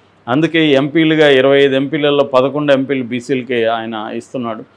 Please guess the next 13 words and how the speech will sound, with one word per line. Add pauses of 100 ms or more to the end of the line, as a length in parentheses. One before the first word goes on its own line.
(420)
So,
ఆ
రకంగా,
ఆ,
ఎమ్మెల్యేలు
కూడా
చాలా
వరకు
బీసీలకే
ఇస్తున్నాడు. (140)
ఎక్-,
ట్రెడిషనల్‌గా, (720)
ఆ,